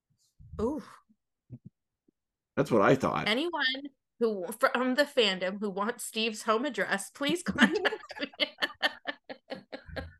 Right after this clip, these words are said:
Speaker 2: That's what I'm saying. I, I, I mean, you know, honestly, enjoy your moment. I, I, I, blessings. I'm thrilled.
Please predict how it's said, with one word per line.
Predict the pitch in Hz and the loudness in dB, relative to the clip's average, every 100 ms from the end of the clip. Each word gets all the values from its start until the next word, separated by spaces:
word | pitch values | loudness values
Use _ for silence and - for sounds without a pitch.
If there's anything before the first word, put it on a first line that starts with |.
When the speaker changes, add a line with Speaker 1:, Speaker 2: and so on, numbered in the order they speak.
| _ _ - - _ - | _ _ -20 -20 _ 2
Speaker 2:
That's | 220 | 6
what | 440 | 8
I'm | 427 | 6
saying. | - 269 254 180 - - | 8 10 10 8 4 -2
I, | 127 160 - | 2 2 4
I, | 151 165 - 101 - - - | 4 4 0 -14 -14 -10 0
I | 151 | 8
mean, | 175 170 170 170 139 - _ _ _ _ _ _ _ _ | 10 10 8 6 0 -12 _ _ _ _ _ _ _ _
you | 175 | 0
know, | 165 160 156 | 4 4 6
honestly, | 147 151 131 113 95 85 - _ _ _ - | 4 4 2 -2 -4 -4 -10 _ _ _ -6
enjoy | 156 147 165 | -2 6 10
your | 175 180 | 12 10
moment. | 175 170 131 101 - _ _ _ - | 10 8 6 2 -4 _ _ _ 0
I, | 120 127 113 107 110 104 62 85 - | 4 4 2 0 2 2 0 -6 -4
I, | 104 107 107 - | 0 2 2 0
I, | 101 | -2
blessings. | 113 135 151 131 107 95 - | 2 2 2 2 2 0 -2
I'm | 110 113 | 0 0
thrilled. | 110 131 131 143 113 87 | -4 2 4 6 4 0